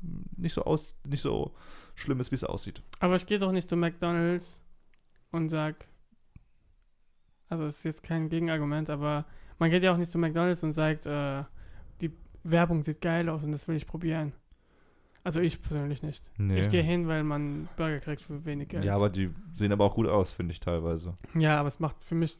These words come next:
Speaker 2: keinen Unterschied.
Speaker 1: Hm.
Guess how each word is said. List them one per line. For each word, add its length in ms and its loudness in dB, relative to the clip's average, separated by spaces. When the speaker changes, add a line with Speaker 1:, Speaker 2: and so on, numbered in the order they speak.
Speaker 2:
keinen 220 -2
Unterschied. 420 -6
Speaker 1:
Hm. 260 -2